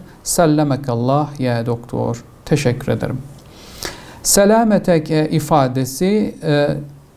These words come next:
geçmiş olsun, e, anlamındadır. E, buna karşılık söylenen, e, ise Arapçada sellemekallah ifadesidir. Yani bizim Türkçedeki teşekkür ederim ifadesine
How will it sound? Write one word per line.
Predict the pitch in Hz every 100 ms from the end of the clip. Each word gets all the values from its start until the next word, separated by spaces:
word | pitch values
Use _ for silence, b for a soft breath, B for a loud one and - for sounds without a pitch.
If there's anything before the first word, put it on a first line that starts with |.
| - 139
geçmiş | 151 151 202 185
olsun, | 160 139 - 117 104 - -
e, | -
anlamındadır. | 139 139 127 117 117 127 143 196 - B B B -
E, | 156 139 156
buna | 170 196 190
karşılık | 170 143 - 127 120 -
söylenen, | - 147 135 120 143 196 214 - B B B -
e, | 143 143 147 143
ise | 151 143 160
Arapçada | 196 143 143 147 - 127 147 185 - B
sellemekallah | - - 151 147 160 147 - 117 120 151 170 - -
ifadesidir. | 151 143 127 120 117 120 107 156 - B B -
Yani | 160 127 123
bizim | 135 135 139
Türkçedeki | 139 147 - 123 117 160 165 - -
teşekkür | - 147 139 127 -
ederim | 131 120 113 110
ifadesine | 156 147 120 117 - 151